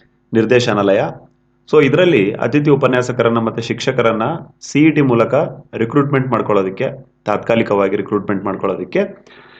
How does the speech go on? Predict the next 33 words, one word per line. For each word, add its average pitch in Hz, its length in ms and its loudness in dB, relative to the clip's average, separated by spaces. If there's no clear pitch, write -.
ಇತ್ತೀಚೆಗೆ 151 420 2
ಒಂದು 131 200 2
ಸರ್ಕ್ಯುಲರ್ 123 420 2
ಏನ್ 143 120 4
ಜಾರಿಗೆ 104 300 2
ಬಂದಿತ್ತು. - 720 -4
So 143 60 2
ಅದರಲ್ಲಿ 175 300 4
ಕೆಲವೊಂದು 151 500 2
ಮಾರ್ಪಾಡುಗಳು, 123 800 2
ಕೆಲವೊಂದು 131 600 2
ಮಾಡಿಫಿಕೇಶನ್ಸ್‌ಗಳು, 117 920 2
ಚೇಂಜಸ್‌ಗಳು 117 560 2
ಆಗಿದಾವೆ. 101 760 0
ಆ, 104 80 -2
ಬಹಳ 107 240 0
ಮುಖ್ಯವಾಗಿ 120 600 2
ಸಿ 147 200 2
ಇ 170 100 4
ಟಿ 151 420 2
ಜೊತೆ 117 260 2
ಜೊತೆಗೇನೆ 123 800 0
ಡೆಮೋ, 139 580 0
ಆಯ್ತಾ? 104 160 2
ನೀವು 113 380 0
ಒಂದ್ 107 180 -2
ವೇಳೆ 120 140 4
ಸಿ 123 180 -4
ಇ 127 80 0
ಟಿ 127 120 -2
ಯನ್ನ 120 160 2
ಟಾಪ್ 104 340 2
ಮಾಡಿದ್ರೆ, 101 320 0